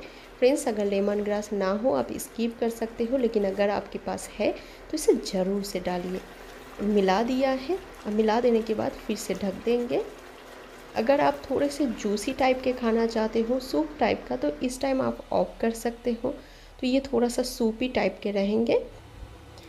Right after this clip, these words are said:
लेकिन normally जो लेमन पेपर चिकन है ना, वो बिल्कुल सूखा ही खाए जाते हैं, तभी अच्छा लगता है।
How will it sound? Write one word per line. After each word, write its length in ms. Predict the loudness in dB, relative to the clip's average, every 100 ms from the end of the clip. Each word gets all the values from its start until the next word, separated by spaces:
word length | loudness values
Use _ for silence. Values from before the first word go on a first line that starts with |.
| -2
लेकिन 380 | 0 4 4 4
normally 580 | 2 2 2 2 2 2 -2
जो 240 | -2 -2
लेमन 380 | 2 2 2 0
पेपर 280 | 0 0 -2
चिकन 360 | -4 -2 0
है 140 | 2 2
ना, 100 | 0 -4 -16 -8
वो 60 | -2
बिल्कुल 260 | 0 0 -2
सूखा 480 | 0 0 0 0
ही 160 | 0 0
खाए 320 | -2 2 2
जाते 280 | 2 0 0
हैं, 280 | 0 0 -2 0
तभी 220 | 2 4
अच्छा 300 | 2 0 0
लगता 320 | 0 0 -4
है। 180 | -2 -4